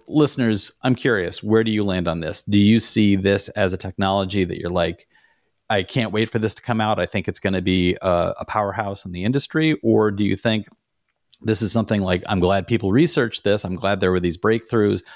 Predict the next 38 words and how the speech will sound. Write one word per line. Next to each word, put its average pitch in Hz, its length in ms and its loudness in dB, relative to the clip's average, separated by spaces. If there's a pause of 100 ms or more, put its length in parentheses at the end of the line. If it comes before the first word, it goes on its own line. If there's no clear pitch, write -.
(120)
but 101 140 -2
I 101 80 0
don't 98 220 -4
think 87 180 -6
it's 85 200 -4
necessarily 82 720 -4 (260)
gonna 90 160 0
be 85 100 0
the 80 100 -4
driving 82 400 -4
force - 420 -6
in 92 200 -4
tech - 280 -4
moving - 300 -10
forward"? - 460 -8 (360)
Let 117 180 0
us 107 160 -6
know 101 160 -2
in 87 80 -4
the 85 60 -8
comments. - 600 -12 (480)
And 107 80 0
of 104 80 0
course, 120 300 2
as 120 340 0
usual, 90 600 -4 (580)
we 104 80 2
appreciate 135 500 0
your 85 120 -8
listening 131 500 0 (560)
or 123 200 2
watching 101 380 -2
us 82 140 -6
on 85 120 -4
YouTube. 95 440 -2 (180)
Both 107 280 -2
of 104 80 -6
those 98 240 2